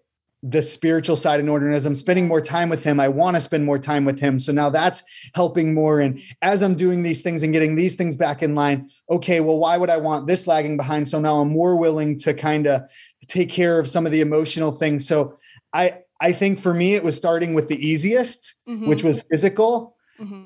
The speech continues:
Speaker 1: And then that kinda just snowballed into it. So
Speaker 2: Okay.
Speaker 1: I, I think for me, that's kinda what I found.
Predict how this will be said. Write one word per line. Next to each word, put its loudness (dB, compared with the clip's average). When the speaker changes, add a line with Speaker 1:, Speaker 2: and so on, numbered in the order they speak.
Speaker 1:
And 2
then 2
that 2
kinda 0
just -2
snowballed 2
into -2
it. -8
So 0
Speaker 2:
Okay. -4
Speaker 1:
I, -2
I 0
think 0
for -2
me, 0
that's 0
kinda -2
what 0
I 0
found. -12